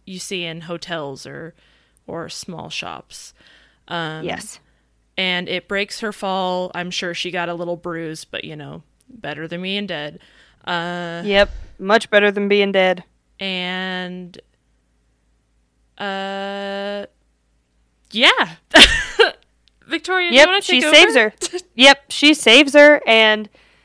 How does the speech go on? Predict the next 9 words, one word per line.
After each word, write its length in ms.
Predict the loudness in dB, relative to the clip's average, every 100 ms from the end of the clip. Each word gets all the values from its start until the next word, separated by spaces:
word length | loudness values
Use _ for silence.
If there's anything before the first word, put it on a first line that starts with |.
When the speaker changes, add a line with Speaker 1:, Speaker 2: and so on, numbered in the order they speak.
| _ _
Speaker 2:
<sighs> 460 | _ _ _ _ 0
and 680 | 4 4 2 -2 -2 -2 0
then, 360 | 0 0 -2 -10 _ -18
so 320 | -2 2 2
Prue, 640 | -2 -4 2 2 4 2 -2 _ _ _ _ _ _ _ _ _ _ _ _ _ _ _ _ -6
to 160 | -4
further 480 | 0 6 8 8 6
be 200 | 4 0
nice 640 | 4 6 6 4 -2 -14